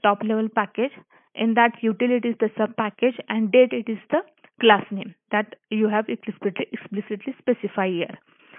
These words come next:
Then second type is the specifying a star. So import, uh, see here in the example, import java dot I O dot star. So import keyword, then Java is the top level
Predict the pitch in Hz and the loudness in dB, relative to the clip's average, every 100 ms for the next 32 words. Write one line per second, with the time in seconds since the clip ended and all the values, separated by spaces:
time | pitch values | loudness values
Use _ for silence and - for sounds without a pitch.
0 | - _ 226 233 - 240 285 302 302 285 | -20 _ 2 4 4 2 2 2 2 2
1 | 285 262 - 254 311 _ _ _ _ _ | 0 0 2 2 2 _ _ _ _ _
2 | _ _ - - - 240 233 240 247 247 | _ _ -20 -18 0 0 0 0 0 2
3 | 262 - 202 - - _ _ _ _ _ | -2 2 4 4 0 _ _ _ _ _
4 | _ _ - 226 240 240 - 220 214 208 | _ _ 2 6 6 4 0 -2 -2 4
5 | 254 269 - - 214 208 214 262 254 262 | 6 6 0 -2 2 2 0 0 4 4
6 | 254 233 202 196 214 226 269 294 330 247 | 4 2 2 0 0 0 0 -2 -4 -4
7 | 214 - 208 233 - - _ 185 220 208 | -4 2 2 2 -10 -20 _ 0 4 4
8 | 208 247 247 226 226 226 - 202 196 202 | 4 2 2 2 2 0 -4 -2 0 -2
9 | 190 196 202 - - - - - - _ | -2 -4 -4 -10 -12 -12 -12 -18 -20 _
10 | - - _ - 240 214 262 269 - 285 | -20 -20 _ -2 0 2 0 -2 -2 0
11 | 269 302 311 247 220 214 220 202 220 226 | 2 2 0 -2 0 2 2 2 0 -2
12 | 226 220 214 208 226 220 233 | -4 -2 -2 -2 -2 -2 -2